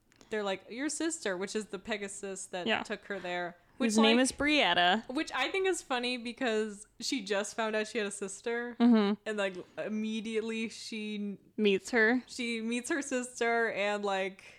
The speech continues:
Speaker 1: yeah.
Speaker 2: Is saved by her sister.
Speaker 1: But it's weird. I think it's weird that the Kelly says that because it's not like she's a human when she shows up. She was, like, a Pegasus, right?
Speaker 2: Yeah.
Speaker 1: So, tri-, truly, there's no other humans in the Cloud Kingdom.
Speaker 2: Yeah, this person who was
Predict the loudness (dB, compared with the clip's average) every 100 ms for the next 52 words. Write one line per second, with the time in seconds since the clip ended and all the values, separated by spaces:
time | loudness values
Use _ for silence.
0 | _ -8 -2 -2 -2 2 2 4 4 4
1 | 6 4 4 2 2 -2 2 6 6 6
2 | 2 -2 -2 -2 -2 -2 -4 -6 -8 -10
3 | -6 -6 -4 -4 -2 -4 -4 -6 -6 -8
4 | -10 -6 -6 -4 -4 -4 -8 -8 -6 -6
5 | -6 -8 -12 -12 -12 -12 -12 -12 -12 -12
6 | -14 -14 -12 -12 -14 -18 -16 -10 -4 -2
7 | -2 -6 _ _ _ _ _ -18 -10 -8
8 | -6 -6 -10 -8 -4 -4 -6 -10 -2 0
9 | 0 0 -2 -2 -2 0 0 -2 -4 -8
10 | -8 -10 -10 -8 -8 -8 -8 -10 -10 -14
11 | -14 -12 -12 -14 -12 0 4 4 4 0
12 | -6 -2 4 6 6 4 6 8 8 10
13 | 10 8 6